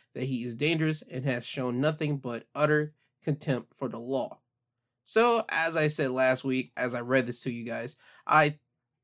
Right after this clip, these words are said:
thought that he was gonna be released 'cause I said that, uh, 'cause of, uh, homeboy, uh, God, Feinstein, no, Weinstein. Uh, Weinstein with his medical problems, that was my basis of why I thought he,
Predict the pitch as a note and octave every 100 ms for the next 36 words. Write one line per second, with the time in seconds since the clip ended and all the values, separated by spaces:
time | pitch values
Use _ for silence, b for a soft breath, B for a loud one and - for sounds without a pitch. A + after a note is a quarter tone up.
0 | - A3+ A#3+ G3+ G3+ F#3+ D3+ F3+ F3+ E3+
1 | C#3+ D3 D3+ B2 A#2+ A#2 - D3 C3 B2
2 | A#2+ A#2+ A#2 A#2 B2+ A#2 A#2 A2+ b b
3 | b b - B2 A#2+ A2+ G#2+ - D#3+ C3+
4 | B2 A2+ - A#2 A#2+ A#2 G#2+ - - C#3
5 | C3+ B2 - _ _ _ D#3 - D3+ D3
6 | C#3+ - C3 A#2+ D3 B2 D#3+ A3 D#3+ -
7 | A#2+ - _ _ - - B2+ B2 B2 C#3
8 | D#3 D3+ C#3+ C3 C#3 F3 D3 C3 C3 A#2
9 | - C3 C3 B2+ D3+ C#3+ C#3 C#3+ B2 C#3
10 | C3+ B2+ B2 B2 C3 B2 C3 C3 B2+ C3+